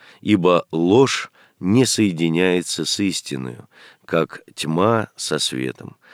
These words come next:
но присутствие одной исключает другую. Ученики его не упоминали о каком-либо другом боге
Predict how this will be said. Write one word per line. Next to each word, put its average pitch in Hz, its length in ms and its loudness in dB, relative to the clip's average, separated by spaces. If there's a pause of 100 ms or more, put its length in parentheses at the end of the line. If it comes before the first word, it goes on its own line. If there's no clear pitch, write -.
(240)
но 92 220 2
присутствие 98 680 0
одной 90 720 0
исключает 80 880 -4 (100)
другую. 69 680 -8 (760)
Ученики 92 600 0
его 98 520 4 (100)
не 92 240 0
упоминали 98 960 0
о 71 100 -8
каком-либо 87 800 -2
другом 80 480 -2
боге 85 500 0